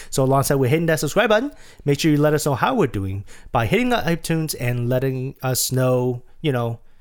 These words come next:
with a review, with a rating, whatever you can do. You know, just let us know how we're doing. We, we're always curious. Okay, so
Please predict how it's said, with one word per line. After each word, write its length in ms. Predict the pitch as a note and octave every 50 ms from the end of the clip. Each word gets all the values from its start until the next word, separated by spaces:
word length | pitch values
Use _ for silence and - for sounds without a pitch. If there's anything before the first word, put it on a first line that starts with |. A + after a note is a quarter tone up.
| - - - - - -
with 160 | C#3 B2 B2+
a 40 | A#2
review, 500 | A#2+ A#2 B2 D#3 F#3+ F#3+ F#3+ F3+ F3+ - - - - -
with 120 | B2+ A2+
a 60 | A#2
rating, 520 | A#2+ D3 E3 D#3+ D#3 D#3 D3+ D3+ D#3 D3+ - - -
whatever 260 | - C3 C#3+ C#3 C#3
you 60 | C3
can 100 | - B2
do. 360 | A2 G#2 G#2+ G#2 G#2 G2+ G#2+ - - - - - - -
You 80 | - B3
know, 80 | D#3+ B2
just 180 | B2 - - - - -
let 100 | F3 D#3
us 100 | C3+ -
know 60 | G#2+ F#2+
how 100 | F#2 F#2
we're 80 | D#2 D#2
doing. 260 | D#2 C#2 B1+ - - - - - - - - -
We, 120 | - -
we're 180 | A#2 C3 B2 G#2+
always 240 | F#2+ E2+ D#2+ D#2
curious. 380 | - - - C#2 C#2 - - - - - - - - - _ - - -
Okay, 200 | G3 G3+ - -
so 300 | - - G3+ A2 - -